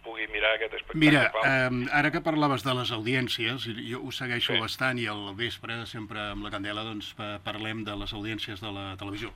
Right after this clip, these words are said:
Speaker 2: Parlem de la televisió espanyola, en aquest cas, eh?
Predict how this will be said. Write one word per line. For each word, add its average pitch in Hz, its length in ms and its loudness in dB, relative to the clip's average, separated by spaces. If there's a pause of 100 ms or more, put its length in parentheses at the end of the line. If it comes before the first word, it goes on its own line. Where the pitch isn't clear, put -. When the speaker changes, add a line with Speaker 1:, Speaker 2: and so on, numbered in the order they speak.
Speaker 2:
Parlem 110 320 -6 (160)
de 110 140 -8
la 98 340 -8
televisió 107 300 -6
espanyola, 104 440 -6
en 85 80 -14
aquest - 240 -12
cas, - 240 -8
eh? 156 140 -2